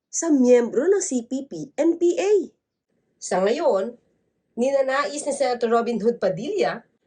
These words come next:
na maghain ng resolusyon kaugnay sa umano'y kawalan ng due process sa pagpapataw ng National Telecommunications Commission ng tatlumpung araw na suspensyon sa operasyon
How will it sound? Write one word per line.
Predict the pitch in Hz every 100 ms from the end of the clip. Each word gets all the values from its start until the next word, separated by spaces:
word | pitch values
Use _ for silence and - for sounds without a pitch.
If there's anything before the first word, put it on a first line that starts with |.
| _ _ _
na | 254 269
maghain | 233 202 269 285
ng | 311 294
resolusyon | 269 254 226 - 214 208
kaugnay | 202 196 208
sa | 196
umano'y | 208 202 202 196 _ _
kawalan | 269 262 247 262 269
ng | 233
due | 247 226
process | 262 240 240 359 392 - - _ _
sa | - 240
pagpapataw | 247 240 214 233 220 220 269 269
ng | 196
National | 185 185 233 254 254
Telecommunications | 240 226 220 202 190 190 180 190 -
Commission | - 220 370 - 311 240 240 - _ _ _ _
ng | 302 370
tatlumpung | 381 349 - 339 320 330 -
araw | 220 226 254
na | 294
suspensyon | 294 - - 359 - 220 190
sa | 190 277 262
operasyon | 269 240 - 359 320 165 151